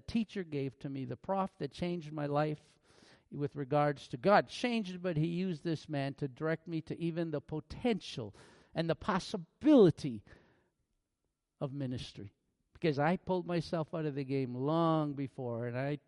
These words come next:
said it in my testimony. I went through all my years of Bible college saying, "This is great, it's not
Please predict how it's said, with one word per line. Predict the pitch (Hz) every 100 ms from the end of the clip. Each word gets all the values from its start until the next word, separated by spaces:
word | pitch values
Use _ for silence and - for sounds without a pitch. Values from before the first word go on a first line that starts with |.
| _ _
said | - 160 175
it |
in | 185
my | 170
testimony. | 156 165 131 - 139 131 135 135
I | 143
went | 151 147
through | 151 135
all | 139 180 190
my | 180
years | 175 165 143
of | 139
Bible | 139 127 120
college | 135 123 117
saying, | 131 123 120 120
"This | 123 160 156
is | 156 127
great, | 147 151 151 139
it's | 123 -
not | 139 151